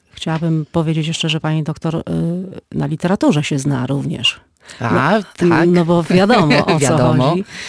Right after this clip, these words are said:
Speaker 2: Literacki Nobel po raz
Speaker 1: Literacki
Speaker 2: kolejny dla Polski,
Speaker 1: n-,
Speaker 2: cudnie.
Speaker 1: Nobel, no pięknie, no nie mogliśmy
Speaker 2: Tak.
Speaker 1: od tego nie zacząć. Przed chwilą leciała, y,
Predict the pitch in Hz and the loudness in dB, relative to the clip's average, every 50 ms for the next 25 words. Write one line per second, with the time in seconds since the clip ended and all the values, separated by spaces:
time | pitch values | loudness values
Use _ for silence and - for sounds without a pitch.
0 | - - - - - 139 143 160 160 - 131 131 - - - - 135 127 120 117 | -14 -14 -16 -12 -8 -6 -4 -2 -2 -2 -2 -4 -6 -6 -2 0 0 2 2 0
1 | 120 127 147 - 175 175 170 - 185 170 170 165 120 117 131 147 180 175 175 147 | 0 -2 0 0 0 0 2 2 2 2 2 2 0 0 0 2 2 2 2 0
2 | - 165 175 175 180 143 139 196 180 180 180 185 170 165 156 170 175 180 185 190 | 0 2 2 2 2 2 2 4 4 6 6 4 4 4 2 2 4 4 4 2
3 | 180 - - 285 226 175 156 - - 170 156 156 170 190 214 226 247 254 240 247 | 2 2 2 4 4 4 2 0 -2 -2 0 2 4 4 6 6 6 6 4 4
4 | - - 233 214 - 220 196 185 185 185 175 - 175 160 143 - 170 151 - - | 4 4 2 2 2 2 2 4 4 2 2 2 2 2 2 0 -2 -6 -4 -4
5 | - 214 190 - - 214 214 208 202 202 196 - 208 196 190 190 190 190 190 190 | -2 -2 -2 -2 0 2 2 4 4 4 4 2 2 2 2 2 2 2 2 0